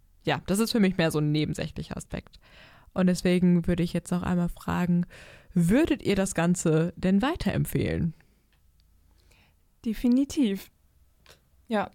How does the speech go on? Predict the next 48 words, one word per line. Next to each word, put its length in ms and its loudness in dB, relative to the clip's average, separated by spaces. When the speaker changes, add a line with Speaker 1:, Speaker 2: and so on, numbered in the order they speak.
Speaker 3:
ich 180 -8
auch. 320 -4
Also 220 2
ich 80 -4
glaub, 140 0
ich 140 -8
würd 280 -6
dazu 300 -6
sagen, 280 -2
dass 140 -6
es 140 -12
nicht 180 -4
so 80 -10
romantisch 360 -6
ist, 140 -10
wie 40 -12
das 160 -14
Cover 300 -4
aussieht. 380 -6
Ähm, 340 0
falls 280 -2
man 160 0
sich 160 -8
jetzt, 320 -8
ähm, 540 -4
ja, 280 -4
ein 160 -2
richtig, 400 -4
richtig, 500 -8
äh, 220 -6
so 80 -2
eine 80 -2
richtige 360 -4
Re-, 220 -4
Romance 540 -2
wünscht. 400 0
Aber 280 0
insgesamt 720 -2
finde 240 0
ich's 100 -2
auf 140 -6
jeden 180 0
Fall, 500 -4
hat's 220 -4
Spaß 260 -4
gemacht 240 -4
zu 80 -12
lesen 520 -6